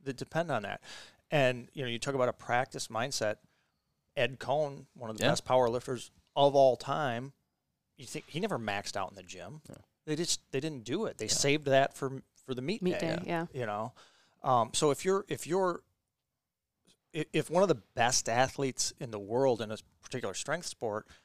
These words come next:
Speaker 1: uh, is not maxed out, and by the way, he's not an anomaly. None of them do.
Speaker 2: Yeah.
Speaker 1: You
Speaker 2: Yeah.
Speaker 1: know, um, if, if you're not, well, I take that back. I guess the Bulgarian Olympic system does, but that's a little different. But
Speaker 2: I would agree.
Speaker 1: um,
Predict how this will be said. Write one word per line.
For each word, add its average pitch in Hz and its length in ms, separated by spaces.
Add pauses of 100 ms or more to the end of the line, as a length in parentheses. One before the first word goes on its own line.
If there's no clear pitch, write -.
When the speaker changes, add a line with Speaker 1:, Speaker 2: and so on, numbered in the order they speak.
(380)
Speaker 1:
uh, 113 280
is 117 120
not 120 300
maxed 120 240
out, 135 80
and 120 80
by 127 80
the 123 80
way, 120 120
he's 113 280
not 151 180
an 147 120
anomaly. 123 480
None 123 180
of 123 140
them 107 240
do. 101 340
Speaker 2:
Yeah. 90 140 (340)
Speaker 1:
You 147 80
Speaker 2:
Yeah. 117 40 (760)
Speaker 1:
know, - 60
um, 104 440 (460)
if, 165 240 (120)
if - 300
you're 127 200
not, 117 160 (100)
well, 117 280 (100)
I - 120
take 113 140
that - 160
back. 98 200
I 104 40
guess 104 160
the 104 80
Bulgarian 101 440
Olympic 101 360
system 101 320
does, 98 220
but - 120
that's 104 160
a - 20
little 95 140
different. 98 380 (460)
But 120 360
Speaker 2:
I 123 60
would 95 120
agree. - 180 (120)
Speaker 1:
um, 107 460